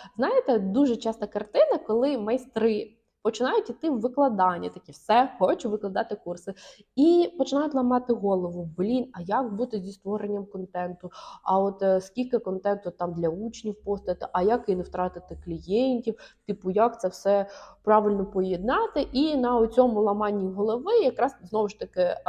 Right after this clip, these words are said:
знаходиться оцей ступор, ви не розумієте, що вам робити, через що зливаєте з ведення блогу. Але, так як ми з вами обрали пріоритетну ціль, ми повинні все ж таки більше підлаштовуватись під неї. Тому, коли майстер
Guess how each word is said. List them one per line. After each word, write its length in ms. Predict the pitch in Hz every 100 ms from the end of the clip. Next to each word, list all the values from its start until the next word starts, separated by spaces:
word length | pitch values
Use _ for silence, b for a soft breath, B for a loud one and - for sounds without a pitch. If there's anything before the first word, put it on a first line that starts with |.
| 185 180 170 _
знаходиться 560 | 185 247 254 226 190 185
оцей 380 | 180 - 185 175
ступор, 560 | - 349 403 381 415 415 _ -
ви 160 | 233
не 80 | 240
розумієте, 440 | 214 214 208 214
що 180 | 208 196
вам 160 | 190 190
робити, 480 | 190 202 330 370 311
через 220 | 175 170
що 180 | - 285
зливаєте 460 | 180 180 233 240
з 100 | 185
ведення 360 | 190 196 190 185
блогу. 440 | 175 175 180 - _ -
Але, 400 | 214 247 190 185 B B
так 180 | - 226
як 100 | 233
ми 80 | 240
з 80 | 233
вами 240 | 233 220
обрали 360 | 190 208 240 220
пріоритетну 720 | 196 202 208 208 202 - 175
ціль, 380 | - 247 359 370 B B
ми 200 | 185 233
повинні 360 | 311 233 220 180
все 220 | - 240
ж 100 | 285
таки 220 | 208 -
більше 680 | 165 170 175 226 277 330 -
підлаштовуватись 800 | - 185 190 - 269 277 269 254
під 200 | - 208
неї. 280 | 220 208 170
Тому, 360 | 175 233 240
коли 280 | - 185 214
майстер 560 | 214 214 208 208 -